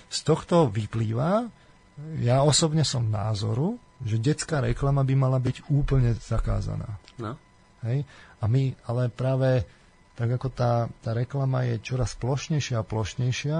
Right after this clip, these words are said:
Speaker 1: my čelíme tomu, že aj ten záber na deti je silnejší a silnejší. A spýtajte sa rodiča, ktorý vychováva malé dieťa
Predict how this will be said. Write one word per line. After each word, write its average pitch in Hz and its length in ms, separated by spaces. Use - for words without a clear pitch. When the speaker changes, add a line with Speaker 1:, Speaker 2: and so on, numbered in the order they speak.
Speaker 1:
my 123 280
čelíme 131 520
tomu, 131 300
že 131 180
aj 127 200
ten 131 160
záber 123 440
na 117 140
deti 120 560
je 117 100
silnejší 123 560
a 127 80
silnejší. 135 720
A - 100
spýtajte 135 560
sa 113 200
rodiča, 113 440
ktorý 113 380
vychováva 117 440
malé 117 280
dieťa 123 720